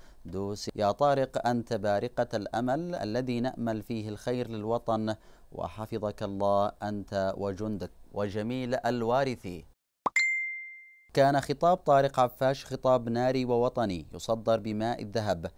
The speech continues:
حتى أنه أسكت أفواه أعدائه وأخرسهم وجعلهم بين حيرة وأخرى.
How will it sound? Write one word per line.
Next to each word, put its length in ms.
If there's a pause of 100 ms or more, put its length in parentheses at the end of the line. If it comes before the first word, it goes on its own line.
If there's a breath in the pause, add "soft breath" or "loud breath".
(200 soft breath)
حتى 320
أنه 560
أسكت 320
أفواه 560
أعدائه 680
وأخرسهم 800 (100)
وجعلهم 880
بين 260
حيرة 640
وأخرى. 680